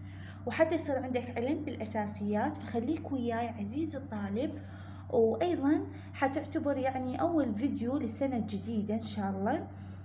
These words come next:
آه، لطلاب الثالث والسادس، آه،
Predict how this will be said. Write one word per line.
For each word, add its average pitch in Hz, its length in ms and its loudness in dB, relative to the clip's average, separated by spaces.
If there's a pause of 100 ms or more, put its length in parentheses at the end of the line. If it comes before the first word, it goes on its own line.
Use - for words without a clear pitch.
(140)
آه، 220 200 8
لطلاب 214 720 2
الثالث 214 880 2
والسادس، 208 880 -2
آه، 196 380 0